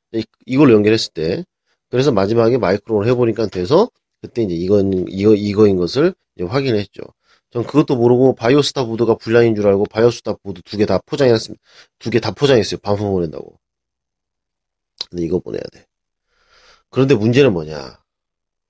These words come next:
이 구입 상품은 일주일 이전에 안 보내면은 얘네들이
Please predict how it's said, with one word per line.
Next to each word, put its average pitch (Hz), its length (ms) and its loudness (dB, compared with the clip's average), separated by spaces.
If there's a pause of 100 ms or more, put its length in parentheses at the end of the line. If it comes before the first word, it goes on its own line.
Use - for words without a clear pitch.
(380)
이 165 280 2
구입 170 260 -2
상품은 160 580 2
일주일 196 540 2
이전에 127 320 4
안 110 160 2
보내면은 120 480 2 (840)
얘네들이 143 440 2